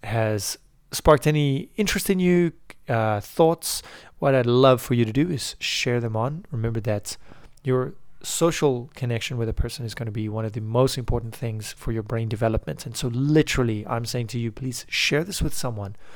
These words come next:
because I want you to engage in a meaningful conversation, meaningful debate.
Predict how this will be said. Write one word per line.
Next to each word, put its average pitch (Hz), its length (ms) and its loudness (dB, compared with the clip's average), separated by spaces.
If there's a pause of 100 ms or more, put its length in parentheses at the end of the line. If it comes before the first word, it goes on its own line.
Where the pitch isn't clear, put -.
(460)
because 120 320 -2
I 117 60 0
want 120 480 0
you 110 180 0
to - 180 -6
engage 113 480 0
in 107 80 -4
a 104 60 -4
meaningful 131 720 0
conversation, 113 640 -2
meaningful 135 380 2
debate. 104 440 -2